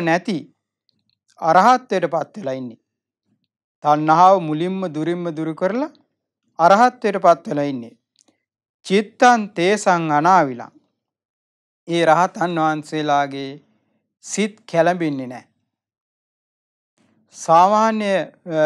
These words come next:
මනුස්සයාගේ ස්වභාවය තමයි ඇසට ලස්සන, ප්‍රියමනාප, සිත් ඇදගන්න, රාගය ඇති වෙන, කාමාශාව ඇති වෙන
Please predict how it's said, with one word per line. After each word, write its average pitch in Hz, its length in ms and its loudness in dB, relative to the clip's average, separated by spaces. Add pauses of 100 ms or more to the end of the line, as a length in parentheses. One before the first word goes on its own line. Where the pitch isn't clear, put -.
(240)
මනුස්සයාගේ 156 800 -2
ස්වභාවය 147 500 -2
තමයි 156 360 -6 (1000)
ඇසට 208 340 0 (220)
ලස්සන, 165 600 0 (180)
ප්‍රියමනාප, 170 720 0 (100)
සිත් 170 320 -14
ඇදගන්න, 185 520 -2 (200)
රාගය 160 420 2
ඇති 151 280 -8
වෙන, 220 260 -10 (320)
කාමාශාව 160 720 2
ඇති 151 260 -4
වෙන 202 140 -8